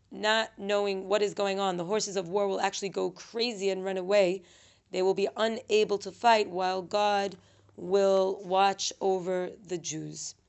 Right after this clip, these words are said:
Verse five, "Ve'amru alufei Yehuda belibam, amtza li yoshvei Yerushalayim, badonai sevaot Elohehem."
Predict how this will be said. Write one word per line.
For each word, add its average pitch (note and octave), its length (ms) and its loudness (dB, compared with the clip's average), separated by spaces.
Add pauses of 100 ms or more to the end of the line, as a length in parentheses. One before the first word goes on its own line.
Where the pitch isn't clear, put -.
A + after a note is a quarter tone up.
(760)
Verse G#3 300 2
five, E3 380 0
"Ve'amru A3+ 560 2
alufei G#3 420 0
Yehuda G3 380 0
belibam, G3 480 0
amtza G#3 580 -2
li F#3 220 -6
yoshvei F#3+ 380 -2
Yerushalayim, F#3+ 680 -4 (500)
badonai F#3+ 540 -2
sevaot F#3+ 380 -4
Elohehem." F3+ 640 -2